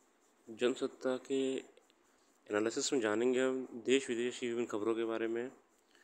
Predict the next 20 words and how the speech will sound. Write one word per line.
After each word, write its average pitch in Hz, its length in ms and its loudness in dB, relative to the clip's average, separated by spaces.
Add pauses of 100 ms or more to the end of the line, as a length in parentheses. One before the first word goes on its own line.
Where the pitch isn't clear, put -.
(520)
जिनका 120 640 -4
सीधे 123 340 0
तौर 107 240 -2
पे 104 140 -4
आपकी 98 260 -4
तैयारी 95 440 -2
में 101 220 -6 (1300)
एक 117 180 -2 (1400)
सकारात्मक 104 600 -6
योगदान 104 460 0
रहेगा। 92 420 -8 (840)
चलिए 87 340 0 (100)
शुरू 113 200 0
करते - 280 -6
हैं। - 140 -20 (4000)
तीस 127 240 2
लाख 127 120 0
परिवारों 117 420 2
को 117 160 0
लाभ, 101 300 -4